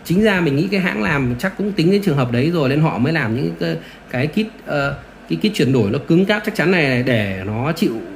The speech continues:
được cái độ giật cũng như độ lực tác động cực mạnh từ cái việc, ờ, lắp những cái cây có khả năng bắn, ờ, bắn auto chứ không chỉ bắn semi như là con, ờ,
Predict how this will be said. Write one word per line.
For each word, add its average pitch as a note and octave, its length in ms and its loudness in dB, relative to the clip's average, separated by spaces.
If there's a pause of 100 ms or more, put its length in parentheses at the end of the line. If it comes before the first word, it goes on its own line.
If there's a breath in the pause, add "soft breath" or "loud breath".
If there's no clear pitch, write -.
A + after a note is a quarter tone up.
được B2 220 0
cái A#2 340 -4
độ E3 240 -2
giật C3 220 -2
cũng D#3 120 -2
như F3 100 2
độ C3 80 -2 (240)
lực B2+ 220 0
tác G3+ 100 -2
động E3 200 0
cực C#3+ 180 -6
mạnh A#2 260 0
từ A#2+ 220 2
cái C3+ 100 -2
việc, D#3+ 180 0 (440 loud breath)
ờ, A2+ 280 0
lắp F#3 220 -2
những G3 120 6
cái A3 180 2
cây E3+ 360 4
có C3 160 0
khả C3+ 160 0
năng D3+ 140 2
bắn, C#3 160 0 (220)
ờ, D#3 200 -4
bắn C3+ 260 0
auto E3+ 280 2 (580)
chứ G3 140 2
không F#3+ 220 2
chỉ A2 260 2
bắn A#2 240 0
semi F#3+ 420 6
như F3+ 260 6
là B2 320 2
con, D3 360 -2 (380 loud breath)
ờ, C3 300 0